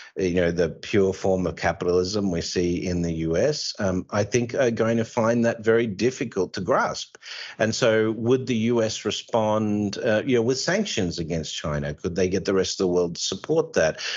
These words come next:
Would there be m-, a military action to sort of try and hold China at bay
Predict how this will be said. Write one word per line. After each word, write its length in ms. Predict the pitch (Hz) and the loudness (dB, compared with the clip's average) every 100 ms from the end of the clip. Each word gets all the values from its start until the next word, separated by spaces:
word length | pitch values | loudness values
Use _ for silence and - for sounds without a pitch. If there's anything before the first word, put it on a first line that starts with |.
| - | 0
Would 200 | 110 113 | 2 4
there 160 | 117 107 | 4 2
be 360 | 104 107 101 - - | 2 0 0 -8 -2
m-, 140 | 123 113 110 | -2 0 0
a 100 | 104 | 2
military 800 | 104 131 185 147 - 110 95 87 | 2 2 2 0 0 2 2 0
action 460 | 82 - 95 87 | -2 -6 -4 -4
to 60 | 90 | -2
sort 200 | - 95 | -2 -2
of 60 | |
try 260 | - 107 104 | -2 -2 0
and 100 | 95 | 0
hold 300 | 92 101 95 | 0 0 0
China 440 | - 95 92 87 | -4 -2 0 0
at 140 | 85 - | -2 0
bay 400 | 92 87 82 | 0 2 0